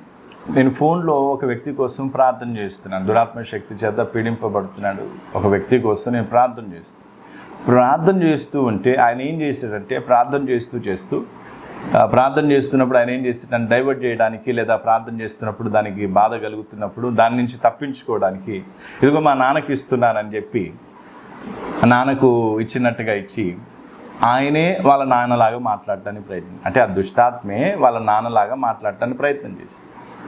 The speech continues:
అక్కడ క్లియర్గా అర్థమైపోతుంది ఇది చలాకీతో లేదా కుయుక్తితో వాళ్ళ నాన్నలాగా మాట్లాడుతున్నట్టు ప్రయత్నం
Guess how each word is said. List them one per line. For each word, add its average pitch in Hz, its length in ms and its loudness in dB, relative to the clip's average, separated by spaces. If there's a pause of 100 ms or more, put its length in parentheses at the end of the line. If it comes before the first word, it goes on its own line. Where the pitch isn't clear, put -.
(500)
అక్కడ 120 320 2
క్లియర్గా 139 480 6
అర్థమైపోతుంది 139 760 -4
ఇది 143 360 -2 (460)
చలాకీతో 139 760 4
లేదా 127 300 4
కుయుక్తితో 135 880 -2 (400)
వాళ్ళ 120 200 6
నాన్నలాగా 135 800 2
మాట్లాడుతున్నట్టు 127 840 -6
ప్రయత్నం 127 500 -4